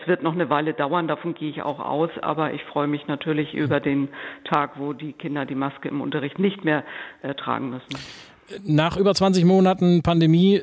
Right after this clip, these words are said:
Speaker 2: sind junge Menschen aber immer noch die Vergessenen der Krise, hat man, äh, das Gefühl. In einer repräsentativen Studie Jugend in Deutschland steht, vierzig Prozent der vierzehn bis neunundzwanzigjährigen sagen, die Pandemie beeinträchtige ihre psychische Gesundheit.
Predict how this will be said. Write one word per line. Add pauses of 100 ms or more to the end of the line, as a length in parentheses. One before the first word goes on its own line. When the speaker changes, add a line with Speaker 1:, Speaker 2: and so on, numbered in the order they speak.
Speaker 2:
sind
junge
Menschen
aber
immer
noch
die
Vergessenen
der
Krise,
hat
man,
äh,
das
Gefühl.
In
einer
repräsentativen
Studie
Jugend
in
Deutschland
steht, (180)
vierzig
Prozent
der
vierzehn
bis
neunundzwanzigjährigen
sagen,
die
Pandemie
beeinträchtige
ihre
psychische
Gesundheit.